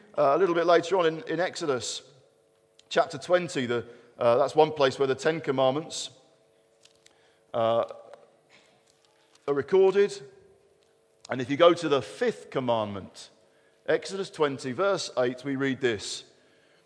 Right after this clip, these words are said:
"Remember the Sabbath day by keeping it holy.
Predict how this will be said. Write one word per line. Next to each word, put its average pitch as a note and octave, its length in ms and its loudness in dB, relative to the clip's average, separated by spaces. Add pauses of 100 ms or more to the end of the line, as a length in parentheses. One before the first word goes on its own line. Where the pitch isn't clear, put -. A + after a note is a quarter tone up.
(260)
"Remember B3 500 4
the A#3 120 6
Sabbath F#3+ 540 -2
day C3+ 340 4 (300)
by D#3+ 160 2
keeping G3 420 -8
it G3+ 120 -4
holy. A2+ 440 2